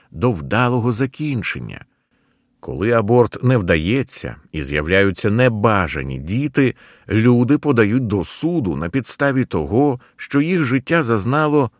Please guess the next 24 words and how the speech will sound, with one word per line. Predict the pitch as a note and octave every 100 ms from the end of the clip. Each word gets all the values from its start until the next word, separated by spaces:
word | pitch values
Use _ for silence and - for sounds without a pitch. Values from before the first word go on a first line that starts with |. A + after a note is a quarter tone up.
| -
негативного | A#2 C#3 B2+ C3 D3+ D#3 D3 C#3+ C#3
впливу. | B2 C#3+ C#3+ A#2 C#2+ A1 - _ _ _ _ _ _ -
А | C#2
як | C#2+ G#2 G2
же | G#2
життя | E2 G#2+ - E2+
дитини? | D#2+ D#2 - D2 D2 C2+ D2 _ _ _ _
Хто | - - G2+
думає | G#2+ A#2+ B2+ B2+
про | B2 C3
це? | C3 - D3+ G#2 - _ _ _ _ _ _ _ _ _ F#2
Як | G2 C3+ D#3
наслідок | F#3+ F3+ E3+ C#3+ C3
того, | - G#2+ C3 E3+
що | - -
люди | F2+ B2+ C#3+ A2
в |
заможних | D#2+ G2 D3 A#2+ A2 E2
державах | D#2 C2+ D#2 G2 A2 A2 - - - _
хочуть | D#2 F2+ A#2 F2
жити | E2+ A#2+ A2 A2+
необтяженим, | A#2+ C3+ A#2+ - C#3+ D3 B2 F#2 E2+ D2 - _
бездітним | - C#3+ C#3 C#3 E3 B2+ - D#2 D2
життям, | E2 - D#3+ C#3 C#2